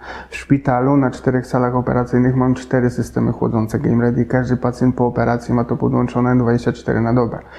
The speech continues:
Nikt tego w Polsce nie ma, nikt tego w Europie nie ma, bo każde urządzenie to jest pięć tysięcy euro. Okej? No i po co? Tak? Na-, e, namawiam i mówię chłopakom: „Jesteś profesjonalistą, nie kupuj sobie butów Diora za trzy tysiące euro.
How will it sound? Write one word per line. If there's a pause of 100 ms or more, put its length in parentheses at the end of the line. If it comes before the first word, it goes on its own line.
(140)
Nikt
tego
w
Polsce
nie
ma,
nikt
tego
w
Europie
nie
ma,
bo
każde
urządzenie
to
jest
pięć
tysięcy
euro. (440)
Okej? (580)
No
i
po
co? (800)
Tak? (680)
Na-,
e,
namawiam
i
mówię
chłopakom:
„Jesteś
profesjonalistą,
nie
kupuj
sobie
butów
Diora
za
trzy
tysiące
euro.